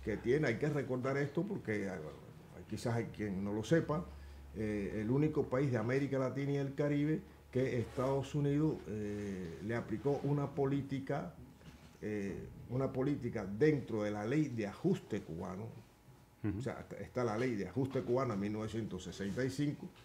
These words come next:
Speaker 1: y la política de pies secos, pies mojados. Esa política, eh, se derogó,
Speaker 2: Ujú.
Speaker 1: pero sigue la ley de ajuste cubano.
Speaker 2: Ujú.
Speaker 1: Es el único país de la región que tiene eso. ¿Qué, qué, qué dice esta política? Bueno, en esencia que todo cubano que llegue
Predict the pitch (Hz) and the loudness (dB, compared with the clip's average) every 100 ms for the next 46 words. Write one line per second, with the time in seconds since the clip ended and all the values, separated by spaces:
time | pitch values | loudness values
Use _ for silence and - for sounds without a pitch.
0 | - - - - - - 170 185 - - | -20 -20 -20 -20 -20 2 6 6 2 -4
1 | 120 123 - 120 160 156 143 - 143 - | 0 0 2 2 2 2 -4 -2 -4 -2
2 | 110 113 - 139 127 131 127 127 120 - | -2 -2 0 0 0 -2 0 -2 -4 -4
3 | 127 120 110 98 87 71 - 123 160 - | 0 2 0 -2 -4 -6 -4 0 2 2
4 | 135 143 139 135 147 - 110 104 92 95 | 0 0 0 -2 -2 -2 0 0 -2 -4
5 | - 107 101 104 117 175 - - - 117 | -4 -2 2 2 2 2 0 -10 0 8
6 | 143 143 175 - - 117 113 127 123 104 | 10 10 8 4 0 2 4 2 2 0
7 | 101 98 92 92 - 120 143 202 185 120 | 0 -2 -2 -4 0 2 6 6 6 -2
8 | - 113 104 117 127 123 - 110 143 214 | -2 2 2 2 0 0 0 4 6 6
9 | 208 147 - 120 147 139 117 110 131 113 | 4 2 2 2 2 2 2 2 2 0
10 | 101 101 92 - - 180 175 - 165 170 | 0 0 -2 0 6 8 8 4 4 6
11 | 170 180 160 151 151 139 190 151 117 107 | 8 6 6 2 2 4 2 2 0 2
12 | 117 104 92 98 95 101 135 139 180 - | 2 2 -2 -2 -4 0 0 2 2 2
13 | 101 - 107 120 123 131 131 131 123 110 | -2 0 2 2 2 0 2 2 0 -4
14 | 101 92 120 107 98 | -4 0 0 0 -4